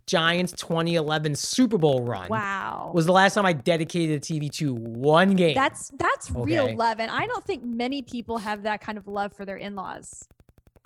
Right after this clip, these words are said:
Speaker 2: I, I, I can't.
Speaker 1: I, th-, I, I want it for them.
Speaker 2: No.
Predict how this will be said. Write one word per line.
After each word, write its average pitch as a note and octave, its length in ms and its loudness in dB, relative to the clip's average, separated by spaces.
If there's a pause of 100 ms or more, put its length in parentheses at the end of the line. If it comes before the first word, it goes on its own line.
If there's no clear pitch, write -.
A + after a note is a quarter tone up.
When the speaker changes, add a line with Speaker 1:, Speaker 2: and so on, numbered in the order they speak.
(140)
Speaker 2:
I, A#3 120 -10 (160)
I, G#3+ 180 -14
I G#3+ 80 -16
can't. - 280 -16 (240)
Speaker 1:
I, F3 240 8
th-, F3+ 220 -2
I, F3 160 4 (120)
I E3 140 4
want E3 400 2
it D#3+ 140 -6
for B2+ 180 -10
them. F2+ 280 -12
Speaker 2:
No. - 140 -18